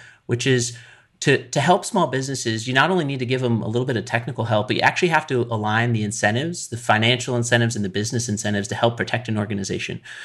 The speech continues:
So Coalition combined cybersecurity tooling and support with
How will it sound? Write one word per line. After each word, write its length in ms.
So 120
Coalition 440
combined 640
cybersecurity 1160
tooling 320
and 100
support 480
with 320